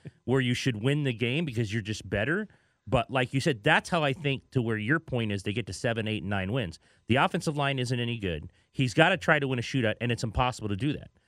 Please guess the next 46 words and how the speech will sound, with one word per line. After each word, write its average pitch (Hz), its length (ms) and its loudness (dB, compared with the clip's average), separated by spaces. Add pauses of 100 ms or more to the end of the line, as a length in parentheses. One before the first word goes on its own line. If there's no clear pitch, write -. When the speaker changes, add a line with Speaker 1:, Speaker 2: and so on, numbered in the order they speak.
(140)
Speaker 2:
I 135 100 2
mean, 151 160 2
the 151 100 4
defense 202 400 0
could 156 200 0
play 170 200 2
fairly 170 400 2
well 165 480 0
against 139 420 -2
the 135 80 0
Kansas 156 380 -2
Cities 147 240 0
and 127 100 -2
Dallases 165 380 2
of 117 100 2
the 123 80 0
world 156 160 0
and 131 60 -10
give 175 120 0
up 190 120 0
thirty. 226 300 0 (300)
Speaker 1:
The 123 400 0
other 139 580 0 (960)
part 131 240 4
of 110 160 -4
the 113 80 -6
first 120 280 -2
four 123 180 -4
weeks 117 340 -4
that 110 120 0
it, 98 160 -6
that's 98 180 -6
probably 110 320 -2
gonna 104 140 -4
change, 110 460 -4
the 110 120 -4
Raiders 104 340 -4
have 104 140 -4
still 110 200 -4
recovered 98 440 -6
one 98 160 -6
hundred 104 340 -8
percent 104 280 -6
of 101 60 -6
their 92 120 -6
fumbles. 107 540 -6